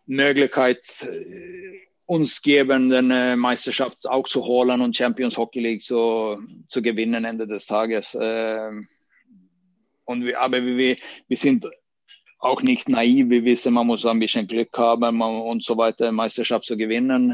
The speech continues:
Äh, aber unser Ziel ist so, so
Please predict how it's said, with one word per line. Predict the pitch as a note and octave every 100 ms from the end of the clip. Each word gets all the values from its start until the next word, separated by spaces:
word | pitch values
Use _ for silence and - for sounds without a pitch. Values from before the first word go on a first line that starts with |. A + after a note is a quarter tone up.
| -
Äh, | B2+ A#2+ A#2 A2+ A2+ A2 _ _ - _ _ _ _
aber | C3 C3 C#3
unser | C3+ C#3 B2+
Ziel | B2+ D3+
ist | D#3 - -
so, | D3+ C#3+ A#2 B2
so | - C3 B2 B2